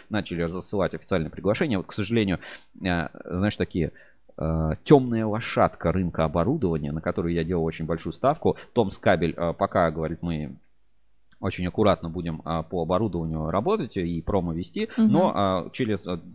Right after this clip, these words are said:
Speaker 1: неделю у нас, а, вслед-, ну, через две недели следующий прямой эфир как раз у нас будет с представителем Томс Кабель. Мы прямые эфиры некоторые теперь уже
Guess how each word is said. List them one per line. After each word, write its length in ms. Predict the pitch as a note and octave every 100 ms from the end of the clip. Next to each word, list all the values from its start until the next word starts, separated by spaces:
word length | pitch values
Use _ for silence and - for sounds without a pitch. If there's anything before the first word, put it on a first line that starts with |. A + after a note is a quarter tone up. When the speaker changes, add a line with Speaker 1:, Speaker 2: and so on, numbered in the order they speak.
| -
Speaker 1:
неделю 480 | G2+ G#2+ C3+ F#3 C3
у 100 | F2+
нас, 260 | A#2 - F#2
а, 180 | F2
вслед-, 380 | E2 - G#2+ A2
ну, 120 | F#2 -
через 240 | G#2 F#2
две 160 | G2 F#2+
недели 320 | F2 E3 E3
следующий 400 | - G#2+ E2+ -
прямой 260 | F2 F2 F2
эфир 140 | F2
как 160 | - -
раз 180 | -
у 20 | E2
нас 80 | D#2
будет 180 | A2 - -
с 80 | -
представителем 460 | E2 E2+ E2+ F#2
Томс 260 | - F2+ F2+
Кабель. 260 | - A#1+ D#2
Мы 200 | E2 - -
прямые 300 | - A2+ G#2+
эфиры 220 | G2+ D3+ G2
некоторые 360 | G2+ - E2+
теперь 240 | - G2+ F#2
уже 200 | F2